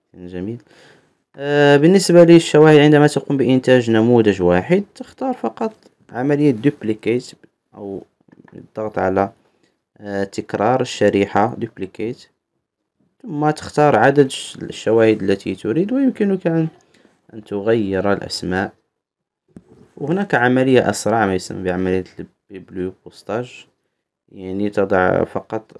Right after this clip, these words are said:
وتقوم بإنتاج يعني لائحة أو جدول فيه الأسماء وفيه المعطيات، والبرنامج يقوم بتغيير هذه الأشياء بشكل أوتوماتيكي. هذه ربما لا أدري هي موجودة في باوربوينت أم لا،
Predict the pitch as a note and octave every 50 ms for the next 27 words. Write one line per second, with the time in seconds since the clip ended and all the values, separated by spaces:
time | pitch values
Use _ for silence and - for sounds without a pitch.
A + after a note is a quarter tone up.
0 | - - F#2+ F#2+ G2 G2 G2+ G2+ G2 - - - - _ - F#2 - - G#2 G2
1 | F#2+ F2+ F#2 F#2 F#2 F#2+ F#2 - - F#2 F2+ F#2 F2+ F2 F2 F2 F2+ F2+ F#2+ F#2+
2 | F#2 F2 - - - - - - F#2+ F2+ F#2 F#2 F2+ F2 - - F#2 G2 F#2 F2
3 | F2+ F#2 G2+ G#2+ G#2 - - F#2 F#2 - - - - F#2 F#2 F2 F2 - - F#2
4 | F2 F2 F2 F2 F2 E2+ E2+ - - G2+ A#2 B2+ B2+ - - A#2+ B2 B2 - _
5 | _ _ _ _ _ _ _ _ _ - F#2+ G2 F2+ G2 G#2+ A#2 A#2+ A2+ G#2+ G#2
6 | G2+ - - A2 G2 F#2 F#2+ - F2+ G2 G2+ G#2+ G2+ G2+ G2+ G2 F#2+ - - -
7 | - - D#2 D2 G2 - - G#2 G2+ - - - - - G2 F#2+ G2 G2+ - A2
8 | A2 - C#3 C3 C#3 D#3 D3+ C#3 A#2 - - B2+ B2+ C3+ C3 C3 C3 _ _ _
9 | _ _ - - - _ _ _ _ _ _ _ _ A#2+ - A2 A2+ A2 A2 A#2
10 | A2+ A2+ A2 G#2+ G#2+ G#2+ G#2+ - G#2+ G#2+ - - - G#2 G#2 G#2 - G2+ G#2+ A2
11 | G#2+ - - E2+ - G#2 G#2 G2 G2 G#2 A#2 A#2+